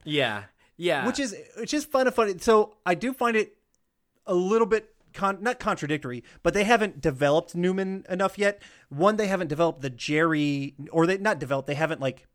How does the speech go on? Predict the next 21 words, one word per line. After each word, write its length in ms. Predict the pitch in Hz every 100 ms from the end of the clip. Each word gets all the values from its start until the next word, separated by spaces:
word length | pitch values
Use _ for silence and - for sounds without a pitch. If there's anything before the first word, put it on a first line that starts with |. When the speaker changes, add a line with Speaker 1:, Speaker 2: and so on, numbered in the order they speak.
| -
Speaker 2:
I 60 |
don't 100 | 175
know, 240 | 135 123 120 _ _ -
caricatured 760 | - 143 165 170 185 185 180 - _ _ -
the 120 | 143
Jerry, 760 | 123 156 160 165 156 147 151 - _
uh, 220 | 139 135 127
Newman 680 | 131 151 151 143 131 120 117 _ _ _ _ _ _
rivalry 680 | 135 135 143 175 208 220 - _ _ _
enough 300 | 156 175 -
yet. 280 | 196 202 - _ _ _ _ _ _ _ -
Even 200 | 202 202
though 80 | 185
they've 160 | 165
kind 160 | 185 165
of 60 | 151
had 320 | 165 151 127 - _ _ _ -
some 280 | - 139 165
of 160 | 139
that 160 | 139 131
here, 340 | 135 127 120